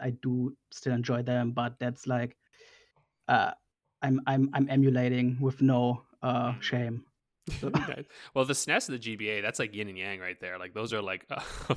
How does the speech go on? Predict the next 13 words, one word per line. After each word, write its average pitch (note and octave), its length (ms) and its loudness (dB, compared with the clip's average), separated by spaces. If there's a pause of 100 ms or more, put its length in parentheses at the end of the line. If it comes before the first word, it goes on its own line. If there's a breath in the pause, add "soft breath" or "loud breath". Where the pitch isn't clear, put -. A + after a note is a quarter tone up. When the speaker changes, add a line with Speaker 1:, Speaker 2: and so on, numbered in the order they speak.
(120)
Speaker 2:
same - 300 -4
coin, G#2+ 360 -2
Speaker 1:
Yeah. G#2 40 -8
Speaker 2:
right? A#2 160 -6 (640 loud breath)
Speaker 1:
Yeah. A2 360 2
Speaker 2:
Um, A#3+ 260 -12 (400)
which C3 180 -12
is A#2 80 -18
odd. B2+ 280 -10
That's E3 140 -8
great. C3+ 280 2
Okay, A#2 300 -2
cool. C#3+ 240 -4